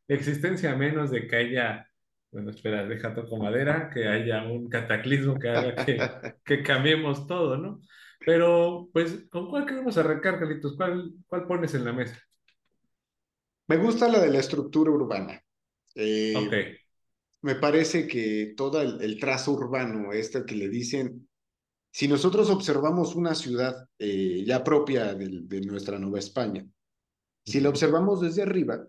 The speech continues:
Speaker 2: se le conoce como damero, es decir, tiene una, eh, una estructura de un tablero de ajedrez, así le llamaban. Cuando vemos nuestras, nuestro plano citadino, lo vemos desde arriba,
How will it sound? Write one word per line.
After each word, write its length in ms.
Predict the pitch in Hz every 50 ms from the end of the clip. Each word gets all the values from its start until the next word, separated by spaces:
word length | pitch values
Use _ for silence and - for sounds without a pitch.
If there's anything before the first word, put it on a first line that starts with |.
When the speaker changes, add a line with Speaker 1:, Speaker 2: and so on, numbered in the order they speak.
| _ _ _ _ _ _ _
Speaker 2:
se 200 | - - - 147
le 200 | 131 131 131 127
conoce 460 | 131 143 131 131 139 147 143 - 147 -
como 280 | 135 127 127 131 135
damero, 600 | 131 135 139 139 147 165 190 202 185 160 - - _ _ -
es 180 | 147 151 151
decir, 420 | 156 156 147 190 196 190 196 - - _ _ _ _ _ _
tiene 320 | - 156 156 160 165 156 151
una, 380 | 156 160 165 160 156 143 - -
eh, 480 | 117 120 117 113 113 113 113 113 113 110
una 220 | 127 147 147 156
estructura 480 | - - - - - - 170 165 156 147
de 80 | 147
un 120 | 151 151 151
tablero 400 | - 123 117 117 113 110 110 107
de 100 | 110 110
ajedrez, 540 | - - 156 175 214 233 220 - - - _ _
así 300 | - 98 - - 95 95
le 140 | 92 95 98
llamaban. 440 | 113 120 151 175 175 123 95 - - _ _ _ _ _
Cuando 260 | - 98 98 98 98 101
vemos 280 | 117 123 131 143 147
nuestras, 520 | 143 123 107 - 101 98 95 - - - -
nuestro 380 | 110 107 107 135 135 131 131
plano 340 | - 156 156 156 156 160 160
citadino, 540 | - - 135 127 139 127 127 127 139 160 170 151
lo 100 | 131 101
vemos 260 | 110 131 151 151 143 147
desde 120 | 151 185
arriba, 360 | 180 170 160 151 - 180 -